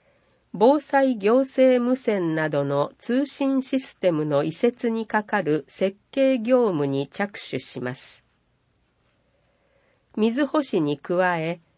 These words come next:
新たに山形市、本巣市及び北方町を含めた四市一町による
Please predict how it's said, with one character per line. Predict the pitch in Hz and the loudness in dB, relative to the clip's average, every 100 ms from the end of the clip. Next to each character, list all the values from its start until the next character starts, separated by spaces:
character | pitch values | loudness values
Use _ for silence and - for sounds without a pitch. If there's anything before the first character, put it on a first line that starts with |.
| _ | _
新 | - 240 240 | 0 2 0
た | 233 165 | -2 -4
に | 156 151 165 _ _ | -2 -4 -4 _ _
山 | 190 214 262 | 0 2 2
形 | 247 247 233 220 | 0 -2 -2 -4
市、 | - 156 160 - | -4 -6 -6 -2
本 | 180 190 254 247 | -2 0 0 -2
巣 | - 226 | -2 -6
市 | - 151 151 - | -4 -4 -6 -2
及 | 220 226 208 | 0 2 0
び | 156 160 - | -2 -4 -4
北 | - - 269 | -6 -2 0
方 | 285 277 269 | 0 0 -2
町 | - 190 170 151 | 0 0 2 2
を | 151 | -2
含 | 160 - - 202 | -4 -8 -6 -2
め | 175 | -2
た | 170 143 147 - _ _ - | -2 -4 -4 -8 _ _ -2
四 | 202 294 277 247 | 2 4 2 -2
市 | - 156 156 - | -6 -6 -6 -4
一 | 233 262 _ - | -6 -6 _ -4
町 | 190 165 156 | 0 0 -2
に | 147 | -2
よ | 151 151 | -2 -2
る | 147 165 | -4 -6